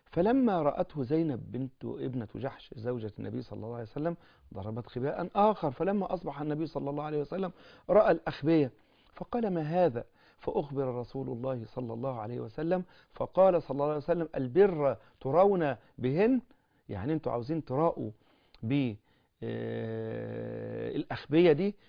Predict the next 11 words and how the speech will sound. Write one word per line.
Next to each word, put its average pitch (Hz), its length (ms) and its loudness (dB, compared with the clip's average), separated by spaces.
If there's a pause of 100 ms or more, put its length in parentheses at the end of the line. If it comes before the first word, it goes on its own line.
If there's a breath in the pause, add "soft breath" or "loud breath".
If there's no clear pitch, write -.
فترك 170 420 2
الاعتكاف 131 680 -4
ذلك 160 400 -2
الشهر 202 300 0 (300 soft breath)
ثم 160 340 -4
اعتكف 139 520 -6
عشرا 147 400 -6
من 127 200 -4
شوال. 101 340 -10 (760 soft breath)
الحديث 220 640 0
كله 254 420 6